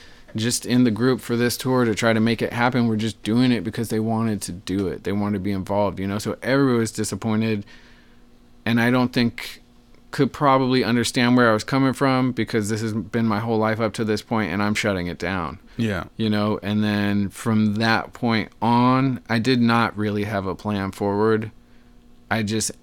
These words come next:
Speaker 1: cut it down and then kind of went into somewhat of a, a quiet panic mode within myself, fig-, trying to figure out what, where am I now?
Speaker 2: So you had the foresight, though,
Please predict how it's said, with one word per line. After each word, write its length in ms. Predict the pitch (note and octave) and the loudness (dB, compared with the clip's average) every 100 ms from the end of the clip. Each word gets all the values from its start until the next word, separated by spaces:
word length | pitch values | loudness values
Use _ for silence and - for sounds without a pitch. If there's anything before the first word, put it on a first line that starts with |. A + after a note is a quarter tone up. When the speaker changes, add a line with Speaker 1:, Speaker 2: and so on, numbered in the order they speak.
| - - - - - - - - | -20 -20 -20 -20 -20 -20 -18 -8
Speaker 1:
cut 280 | - B2+ | -2 0
it 160 | A#2 D#2+ | 0 0
down 600 | A2 G#2+ A2 A2 G#2+ G2+ | -2 0 0 0 0 -2
and 240 | G2+ G#2+ G#2+ | -4 -2 0
then 220 | G#2+ G2+ | 0 -2
kind 260 | - A2 G#2 | -2 0 0
of 160 | G2 | -2
went 240 | G#2 G#2 C#2+ | -4 -4 -4
into 680 | G#2+ G#2 - A2+ A2 G#2 - - - | -6 -6 -4 -2 0 -2 -6 -18 -20
somewhat 920 | - - C#3+ C#3+ C#3+ A#2+ A2+ A2 - - | -10 -2 2 4 4 4 2 2 -2 -6
of 300 | G#2 G#2+ G2 | -4 -4 -4
a, 420 | G2+ F#2+ F2+ E2+ - - - _ - - - - - _ - - - - - - | -4 -2 -2 -6 -10 -20 -20 _ -20 -20 -20 -20 -20 _ -20 -20 -20 -20 -14 -4
a 340 | A2 G#2 F#2+ - | 0 0 -2 -4
quiet 440 | - B2 A2+ F2+ | -2 0 2 -2
panic 420 | - A2 G#2+ G2+ | -2 -2 0 0
mode 360 | G#2+ G#2 G2 F#2 | -2 0 -2 -2
within 300 | G2 G#2 G#2 | -4 -2 -2
myself, 520 | G2 F#2 - F#2+ F2+ | 0 -2 -2 -2 -2
fig-, 380 | - G#2+ G2+ - | -2 -2 -2 -6
trying 220 | - G#2+ | -4 -4
to 60 | G2+ | -4
figure 260 | G#2 F#2+ F#2 | -4 -4 -2
out 200 | D#2+ D#2 | -2 -4
what, 540 | F#2+ G#2 G2 - - | -4 -2 -4 -8 -8
where 300 | G#2 G#2+ G2+ | -4 -2 -2
am 200 | G2 F#2+ | -2 -2
I 120 | E2+ | -4
now? 240 | F2 D2+ - - - _ - | -6 -8 -12 -16 -20 _ -6
Speaker 2:
So 200 | - D3 | 0 6
you 80 | D#3+ | 6
had 120 | C3+ | 6
the 80 | A2+ | 0
foresight, 640 | - C#3 D#3 - F#2 E2+ | 2 2 2 2 0 0
though, 360 | G2+ F#2 E2+ | -2 0 -2